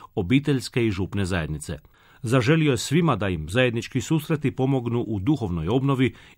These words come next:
i rastu u vjeri, te da ih na tom putu prati njihova nebeska zaštitnica.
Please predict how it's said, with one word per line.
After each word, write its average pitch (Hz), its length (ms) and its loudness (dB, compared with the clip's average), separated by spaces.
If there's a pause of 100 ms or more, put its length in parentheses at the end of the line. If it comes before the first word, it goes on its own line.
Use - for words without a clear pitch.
i 202 220 0
rastu 127 480 0
u 78 60 -4
vjeri, 127 380 2 (180)
te 170 120 2
da 151 120 4
ih 131 240 0
na 131 120 2
tom 131 220 -2
putu 127 300 0
prati 117 340 0
njihova 107 500 0
nebeska 98 520 -2
zaštitnica. 90 720 -4